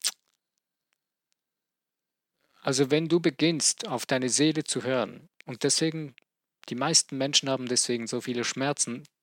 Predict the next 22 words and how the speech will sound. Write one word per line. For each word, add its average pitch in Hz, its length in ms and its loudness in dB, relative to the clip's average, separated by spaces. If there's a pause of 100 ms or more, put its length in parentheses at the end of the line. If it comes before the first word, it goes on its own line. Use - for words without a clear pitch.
(640)
weil 131 260 2
sie 139 140 0
ihrer 135 280 -2
Ehle, 160 580 0
ihrer 139 520 -4
Seele 123 600 2 (400)
Schmerz 151 500 -2
verursachen 117 680 -2
durch 123 220 0
ihr 127 200 0
Denken, 143 420 -6
durch 123 180 -4
ihr 123 120 0
Handeln, 131 440 -8 (720)
durch 123 220 -2
ihre 123 320 2
Gefühle, 139 440 -2
die 110 100 -4
sie 117 120 0
dadurch 113 340 -2
produzieren. 120 680 -6 (1600)
Also, 131 440 4